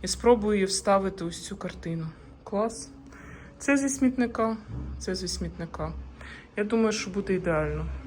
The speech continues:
Перегляньте, яка вийшла краса. Просто ця рамочка чекала цю картину. Клас. Тільки єдине, що воно сонце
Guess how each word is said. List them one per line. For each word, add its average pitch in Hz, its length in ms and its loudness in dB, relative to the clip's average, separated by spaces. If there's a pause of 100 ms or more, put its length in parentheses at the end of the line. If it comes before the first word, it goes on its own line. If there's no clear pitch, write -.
(520)
Перегляньте, 202 560 -6
яка 175 220 -10
вийшла 175 380 -10
краса. 170 480 -12 (1120)
Просто 185 540 -6 (460)
ця 196 420 0 (220)
рамочка 220 560 -4
чекала 185 440 -2
цю 185 160 -10
картину. 160 520 -10 (1040)
Клас. 160 380 -16
Тільки - 240 -16
єдине, 214 340 -4
що - 180 -10
воно 185 240 -8
сонце 185 520 -8